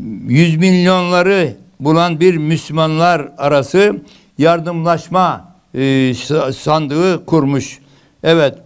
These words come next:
muhtaç olanlara yardım etmiş. Evet, e, borç para alır, e, mus-, müsait zamanda bilahare öderlerdi. Faiz yoktu.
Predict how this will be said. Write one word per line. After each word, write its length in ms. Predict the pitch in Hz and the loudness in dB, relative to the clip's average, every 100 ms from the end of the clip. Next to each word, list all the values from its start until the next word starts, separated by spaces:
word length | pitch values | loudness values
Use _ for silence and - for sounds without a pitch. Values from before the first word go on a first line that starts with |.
| - | -6
muhtaç 440 | 160 151 190 185 | -2 0 0 0
olanlara 420 | 170 160 151 170 190 | 0 -2 0 0 2
yardım 380 | 165 165 170 | 2 2 -2
etmiş. 500 | 156 - 143 117 - _ _ _ _ | -4 -4 -8 -8 -12 _ _ _ _
Evet, 420 | 147 160 139 - _ _ _ _ - | 0 2 2 -2 _ _ _ _ -6
e, 40 | 131 139 135 135 135 131 143 | 0 2 4 2 0 -2 -2
borç 340 | 160 214 - | 0 0 0
para 220 | 180 185 | -2 2
alır, 340 | 175 156 196 226 - _ _ _ _ - | 0 0 -4 -6 -12 _ _ _ _ -10
e, 100 | 180 | -6
mus-, 420 | 175 170 - 180 | -2 -2 -4 -6
müsait 420 | 165 208 214 165 | -2 2 0 0
zamanda 600 | 170 170 160 151 156 190 | -2 0 0 0 -2 0
bilahare 420 | 185 170 147 185 | 2 2 0 0
öderlerdi. 760 | 214 180 175 170 160 151 143 104 | 0 2 2 4 2 0 -2 -4
Faiz 600 | - - 165 170 180 147 | -8 -4 0 0 -2 -2
yoktu. 480 | 185 185 151 127 | -2 -2 -2 -4